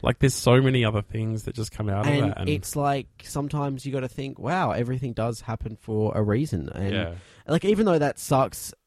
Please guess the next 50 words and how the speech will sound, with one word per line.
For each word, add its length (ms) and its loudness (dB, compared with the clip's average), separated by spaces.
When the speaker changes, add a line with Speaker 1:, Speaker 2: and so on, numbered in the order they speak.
Speaker 2:
it's 280 -6
sort 160 0
of 60 -2
like 120 -4
one 100 -4
of 60 -4
those 140 -10
things 220 -10
where 140 -10
maybe 600 -8
things 260 -8
do 160 -4
happen 360 -8
for 160 -6
a 60 -4
reason. 400 -8
I 100 -4
mean, 240 -2
I 80 0
feel 240 2
like 440 4
a 80 0
lot 200 2
of 60 -4
the 60 -4
things 540 -4
that 260 0
in 160 0
my 160 0
life 540 -2
have 180 -2
happened 340 -2
for 160 2
a 40 2
reason. 340 0
Like, 220 -2
you 120 -4
know, 100 4
I 120 2
feel 180 -4
like 280 -2
me, 320 -4
like, 160 -4
'cause 100 2
obviously 340 4
I've 80 6
been 140 2
disappointed 640 -4
w-, 240 -10
with, 300 -2